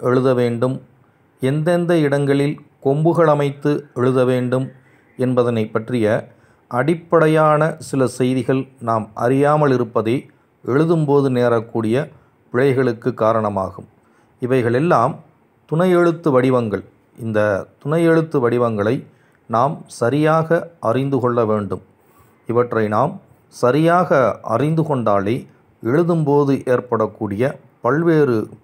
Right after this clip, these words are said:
பிழைகளை குறைக்கலாம். தமிழில் எழுதும்போது என்னவெல்லாம் பிழைகள் நேரலாம் என பார்த்தால், எழுத்துப்பிழை, சொற்பொருட்பிழை, சொற்றொடர் பிழை,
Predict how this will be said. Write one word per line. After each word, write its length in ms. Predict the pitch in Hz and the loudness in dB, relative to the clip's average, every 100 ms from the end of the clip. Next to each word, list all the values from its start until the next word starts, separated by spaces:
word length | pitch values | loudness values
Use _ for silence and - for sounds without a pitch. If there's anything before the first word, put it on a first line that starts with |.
| _ | _
பிழைகளை 440 | 117 123 113 123 - - - | -2 0 0 -2 -4 -10 -8
குறைக்கலாம். 600 | 113 110 110 104 92 - _ _ _ _ | -4 -2 -2 -2 -2 -6 _ _ _ _
தமிழில் 640 | 156 170 214 208 185 190 - _ | 0 4 4 4 2 -2 -8 _
எழுதும்போது 920 | 135 170 180 175 151 147 143 147 151 - - | 2 4 2 2 2 2 4 2 0 -4 -8
என்னவெல்லாம் 760 | 127 151 165 165 156 156 156 160 - - - | -4 0 2 2 2 4 2 0 -6 -18 -2
பிழைகள் 380 | 139 139 131 | 0 2 0
நேரலாம் 540 | 127 123 123 131 139 139 - | 0 2 2 2 0 -4 -8
என 200 | 117 113 | -4 -4
பார்த்தால், 560 | 110 110 107 - 98 135 - _ _ _ - | -2 -2 -2 -2 -4 -4 -12 _ _ _ -2
எழுத்துப்பிழை, 880 | 127 156 156 151 156 110 120 196 - _ _ _ _ _ - | 0 0 -2 -4 -4 -2 0 -2 -12 _ _ _ _ _ -2
சொற்பொருட்பிழை, 1000 | 156 170 165 165 156 156 - - 117 123 156 - _ _ _ _ | 0 0 0 0 0 0 -6 -6 0 0 0 -10 _ _ _ _
சொற்றொடர் 720 | _ - 156 156 170 165 160 139 120 | _ -2 -2 -2 0 2 2 0 -8
பிழை, 400 | - 113 127 151 | -4 -2 -2 -4